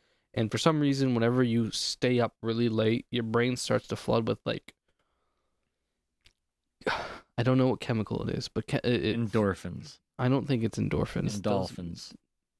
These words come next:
Speaker 1: Ah, yes, endorphins.
Speaker 2: That are really fast endorphins.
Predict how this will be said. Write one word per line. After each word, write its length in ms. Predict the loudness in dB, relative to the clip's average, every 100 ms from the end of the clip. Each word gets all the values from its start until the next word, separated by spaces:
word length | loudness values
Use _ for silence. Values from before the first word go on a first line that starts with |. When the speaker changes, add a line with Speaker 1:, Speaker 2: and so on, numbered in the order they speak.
| -12
Speaker 1:
Ah, 240 | -10 -8 -10 -16
yes, 340 | -14 -10 -10 -8
endorphins. 720 | -8 -4 -4 -4 -6 -8 -8 -14 _ _ _ _ -12
Speaker 2:
That 100 | -8
are 40 |
really 200 | -4 -4
fast 500 | -4 -8 -6 -6 -8 -12
endorphins. 580 | -12 -14 -14 -16 -16